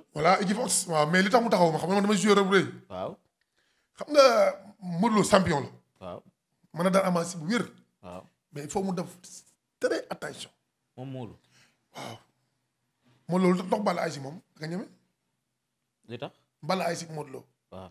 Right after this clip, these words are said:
Speaker 2: da koo ñeme.
Speaker 1: Da koo ñeme. Waaw, du dugg sax.
Speaker 2: Mhm.
Speaker 1: Te Modou Lo ku, ku ko bàyyi xel di, di nga jox cër yooyu.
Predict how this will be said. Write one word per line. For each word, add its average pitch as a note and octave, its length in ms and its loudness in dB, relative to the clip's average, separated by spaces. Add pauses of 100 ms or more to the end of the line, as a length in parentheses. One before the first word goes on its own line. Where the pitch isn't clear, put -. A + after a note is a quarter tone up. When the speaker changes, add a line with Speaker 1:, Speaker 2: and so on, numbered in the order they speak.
Speaker 2:
da G2+ 80 -16
koo A#2+ 140 -10
ñeme. G#2+ 200 -16
Speaker 1:
Da - 80 -16
koo F#3 120 -8
ñeme. D3+ 280 -12 (880)
Waaw, D3 120 -12
du A#3+ 100 -2
dugg G3 140 -2
sax. C#3 160 -6 (560)
Speaker 2:
Mhm. F2+ 220 -20 (280)
Speaker 1:
Te - 80 -14
Modou A3+ 180 4
Lo A3 80 6
ku, A3 180 -6
ku A3 100 -10
ko C4 80 -2
bàyyi A3+ 220 8
xel F#3+ 200 2
di, G3+ 360 0
di F#3 140 -8
nga F3+ 100 -6
jox F#3 180 0
cër G3 160 -6
yooyu. D#3+ 260 -4